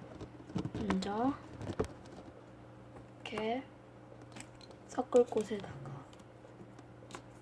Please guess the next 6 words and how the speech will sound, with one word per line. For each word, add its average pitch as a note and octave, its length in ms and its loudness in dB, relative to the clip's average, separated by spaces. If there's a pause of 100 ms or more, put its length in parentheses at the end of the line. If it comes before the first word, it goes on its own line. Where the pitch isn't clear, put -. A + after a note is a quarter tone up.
(400)
레진을 G3 560 8 (100)
뿌려줍니다. - 640 2 (4000)
일 C4+ 160 10
대 C#4 240 12
일 C4+ 80 12
비율 G3 500 12